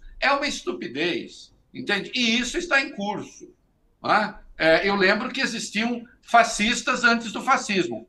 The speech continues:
Como, Reinaldo? Sim, antes do fascismo ser poder, existiam os fascistas. E se impuseram pela violência, né?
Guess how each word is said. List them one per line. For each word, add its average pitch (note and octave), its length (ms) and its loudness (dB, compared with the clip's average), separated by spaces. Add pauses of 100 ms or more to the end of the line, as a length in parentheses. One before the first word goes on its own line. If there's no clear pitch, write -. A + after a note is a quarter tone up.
Como, C4 300 2
Reinaldo? E3+ 380 2
Sim, C4 240 0
antes C3+ 180 -6
do B2+ 80 -12
fascismo C#3+ 460 -4
ser D#3 160 -6
poder, E3 420 0 (220)
existiam F3+ 480 -4
os D3 100 -8
fascistas. - 760 -6 (340)
E G3+ 100 -2
se - 140 -2
impuseram F#3 560 2
pela B3+ 180 4
violência, D3+ 720 -2 (640)
né? G3 320 0